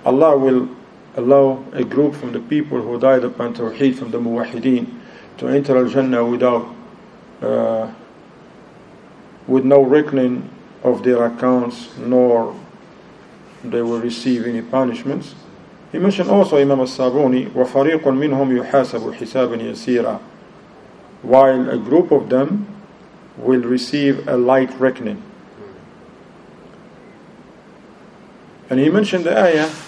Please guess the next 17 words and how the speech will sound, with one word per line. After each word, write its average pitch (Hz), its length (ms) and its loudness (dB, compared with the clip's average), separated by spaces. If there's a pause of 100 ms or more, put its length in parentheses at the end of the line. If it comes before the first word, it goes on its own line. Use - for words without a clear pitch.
(180)
the 131 100 -4
Shaykh, 156 260 2
he 143 80 -2
mentioned 147 440 -4
the 147 140 -2
ayah 135 320 4 (560)
in 139 120 -2
Surah 151 380 2
Al-Inshiqaq. 135 960 2 (580)
In 113 100 -12
Surah 139 420 2 (840)
Al-Inshiqaq, 127 1000 0 (1300)
Allah 131 300 4
subhanahu 135 640 0
wa 120 100 -2
ta'ala 123 400 -2
says, 165 560 -2